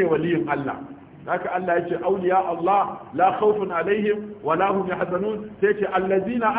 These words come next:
amanu wa kanu yattaqun." Imani ne da takawa ake samun wilaya da shi. Wani gurin sai kuma ce,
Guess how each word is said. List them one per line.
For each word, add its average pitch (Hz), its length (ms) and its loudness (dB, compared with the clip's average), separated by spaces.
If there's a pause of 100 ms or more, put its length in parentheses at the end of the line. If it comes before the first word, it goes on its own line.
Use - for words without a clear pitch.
amanu 240 340 0
wa 247 140 4
kanu 165 280 2
yattaqun." 139 540 -4 (480)
Imani 233 480 2
ne 214 140 2
da 196 80 0
takawa 170 600 0 (100)
ake 185 260 -2
samun 170 320 4
wilaya 143 320 4
da - 80 -6
shi. - 180 -12 (640)
Wani 196 160 0
gurin 233 280 0
sai 214 100 6
kuma 220 220 0
ce, 208 180 0